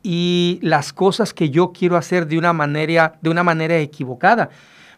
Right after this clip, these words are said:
Viniendo a este punto de la clonación, definitivamente hay hombres que quieren parecerse a Dios y quieren hacer las cosas de Dios, y eso es obvio que no los va, que, que no lo van a hacer. Yo me imagino a Dios riéndose de ellos, ¿verdad?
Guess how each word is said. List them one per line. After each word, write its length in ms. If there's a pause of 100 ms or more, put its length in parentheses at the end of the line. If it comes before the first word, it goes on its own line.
Viniendo 680
a 20
este 140
punto 340
de 80
la 140
clonación, 500
definitivamente 920
hay 180
hombres 320
que 160
quieren 340
parecerse 580
a 60
Dios 400 (300)
y 100
quieren 240
hacer 240
las 160
cosas 280
de 80
Dios, 360
y 40
eso 120
es 140
obvio 240
que 100
no 140
los 280
va, 260
que, 180
que 80
no 100
lo 140
van 140
a 40
hacer. 320 (400)
Yo 80
me 60
imagino 400
a 60
Dios 280
riéndose 480
de 180
ellos, 240
¿verdad? 360